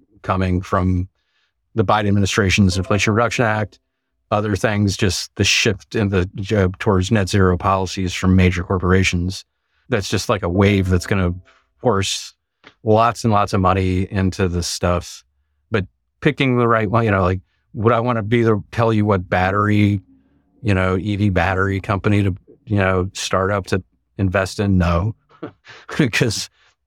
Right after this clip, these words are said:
that's really, really hard. Picking winners and losers in this whole rush of startups to jump into this market is really hard. I mean, who, who would have seen Tesla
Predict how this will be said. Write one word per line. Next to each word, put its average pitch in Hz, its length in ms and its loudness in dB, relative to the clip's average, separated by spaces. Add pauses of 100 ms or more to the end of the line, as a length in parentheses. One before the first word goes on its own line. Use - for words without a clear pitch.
(120)
that's 113 320 -2 (180)
really, 101 380 2
really 92 240 4
hard. 85 420 0
Picking 101 340 0
winners 92 440 0
and 95 180 -2
losers 95 420 0
in 95 60 6
this 85 180 2 (360)
whole 95 400 -2
rush 90 440 0
of 85 320 -6 (420)
startups 90 720 -4
to 82 320 0 (220)
jump 92 260 -2
into 92 100 -4
this 82 160 -2
market 87 480 0
is 90 200 -2
really 82 460 0 (460)
hard. - 220 -4
I 104 40 -2
mean, 98 140 2
who, 147 120 2
who - 360 -2
would 156 40 6
have 123 80 2
seen 123 140 0
Tesla 92 540 -2